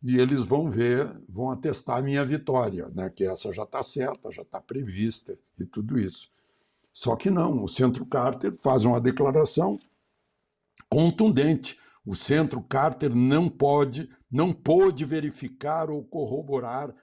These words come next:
a autenticidade dos resultados proclamados. E agora eles confirmam. Já tava proclamado, mas tem outra proclamação. <laughs> É, é uma farsa.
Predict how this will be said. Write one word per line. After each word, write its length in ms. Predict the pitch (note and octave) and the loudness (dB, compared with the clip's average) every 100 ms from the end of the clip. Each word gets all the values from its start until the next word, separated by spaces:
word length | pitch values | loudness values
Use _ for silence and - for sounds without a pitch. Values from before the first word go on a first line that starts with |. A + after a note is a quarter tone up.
| _ | _
a 80 | - | -8
autenticidade 1160 | D3+ D#3 - D#3 D3+ D#3 - E3 G#2+ B2 B2+ C3 | -4 -2 -4 -6 -8 -10 -18 -14 -8 -6 -6 -10
dos 300 | C3 C#3 F2 | -12 -12 -8
resultados 840 | C3+ B2+ D#3+ - A#2 G#2+ G2 - | -6 -6 -8 -12 -10 -10 -12 -20
proclamados. 880 | _ B2+ C3+ C3+ D3+ F#2 - _ _ _ _ _ | _ -16 -14 -16 -16 -20 -20 _ _ _ _ _
E 40 | - | -10
agora 220 | G4 G4 | -6 -6
eles 200 | F4+ - | -8 -6
confirmam. 540 | G4 C4 F#3 F3 C#3+ - _ _ _ _ _ _ _ | -4 -4 -6 -10 -12 -20 _ _ _ _ _ _ _
Já 160 | G3 F#3+ | -10 -6
tava 280 | G3+ D#3 | -4 -4
proclamado, 640 | D3 D#3+ - F3 E3+ F3 F#3 | -6 -8 -8 -6 -6 -6 -6
mas 140 | F#3+ | -6
tem 140 | - G3 | -4 -2
outra 480 | E3 E3+ E3+ D#3+ | -4 -4 -6 -8
proclamação. 840 | - D3+ D3 D3+ D#3+ D#3+ - A#2 G#2+ _ _ | -8 -8 -4 -4 -4 -6 -4 -6 -8 _ _
<laughs> 720 | - - _ _ _ - C#3 - _ _ | -20 -20 _ _ _ -18 -18 -20 _ _
É, 480 | - - - - - _ _ _ _ _ _ | -8 -6 -6 -10 -16 _ _ _ _ _ _
é 100 | E3+ | -8
uma 200 | F#3+ F3 | -6 -4
farsa. 520 | - C3 A2 - - | -2 -2 -2 -6 -18